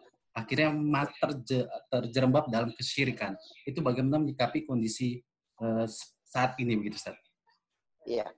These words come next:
Speaker 2: iya. Eh, sebagaimana saya sampaikan tadi malam, teman-teman sekalian, ini adalah, eh, kesempatan yang paling baik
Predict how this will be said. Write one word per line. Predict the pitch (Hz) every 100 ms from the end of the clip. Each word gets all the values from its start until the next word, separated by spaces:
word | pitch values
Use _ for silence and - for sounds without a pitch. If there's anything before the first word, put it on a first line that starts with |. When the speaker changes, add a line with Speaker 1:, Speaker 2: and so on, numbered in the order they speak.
| - - 110
Speaker 2:
iya. | 87 - - -
Eh, | - 143 135 -
sebagaimana | - 170 185 220 214
saya | 175 160
sampaikan | 151 - 147 143 123
tadi | 117 117
malam, | 113 90
teman-teman | 90 107 98 92
sekalian, | 107 - 110 92 - _ _ - - - - _
ini | 190 156 180 208
adalah, | 214 143 139 147 170 175 - _ _ _ 139
eh, | 127 123 - - _
kesempatan | - 147 143 139 160 160 185
yang | 180 147
paling | - 160 147
baik | 110 101 113